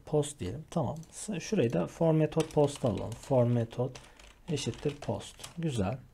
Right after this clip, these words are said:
Ondan sonra geldim şurayı şöyle aşağı getirmiş oldum. Çok güzel. Şimdi bunun üzerinden bir deneyelim bakalım. Mesela sağ, e, pardon, sağ tuş değil, direkt şuradan bir uygulamayı çalış-, çalıştıralım. Booking Hotel Search Slash, işte,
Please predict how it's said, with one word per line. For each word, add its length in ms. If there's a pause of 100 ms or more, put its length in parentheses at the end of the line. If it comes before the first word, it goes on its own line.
(180)
Ondan 320
sonra 400 (680)
geldim 340
şurayı 320
şöyle 480 (720)
aşağı 380
getirmiş 500
oldum. 200 (200)
Çok 300
güzel. 440
Şimdi 280
bunun 140
üzerinden 400 (640)
bir 100
deneyelim 380
bakalım. 240
Mesela 260
sağ, 360 (160)
e, 40 (120)
pardon, 260
sağ 280
tuş 180
değil, 180
direkt 280 (420)
şuradan 440
bir 60
uygulamayı 460
çalış-, 440 (140)
çalıştıralım. 580
Booking 280
Hotel 240
Search 340
Slash, 580
işte, 340